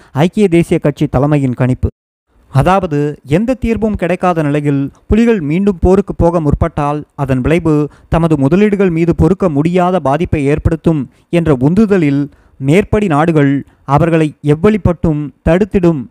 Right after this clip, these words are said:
என்பது திட்டம். இதனையே சர்வதேச காப்பு வலை,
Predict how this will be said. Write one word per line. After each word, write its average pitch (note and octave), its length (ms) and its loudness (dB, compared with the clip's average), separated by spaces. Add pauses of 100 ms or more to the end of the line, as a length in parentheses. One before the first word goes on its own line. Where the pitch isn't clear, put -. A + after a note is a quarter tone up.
(120)
என்பது C3+ 600 -2
திட்டம். C#3+ 360 -4 (800)
இதனையே D#3 640 -2 (160)
சர்வதேச G3+ 640 0
காப்பு D#3+ 340 -2
வலை, C#3 320 -2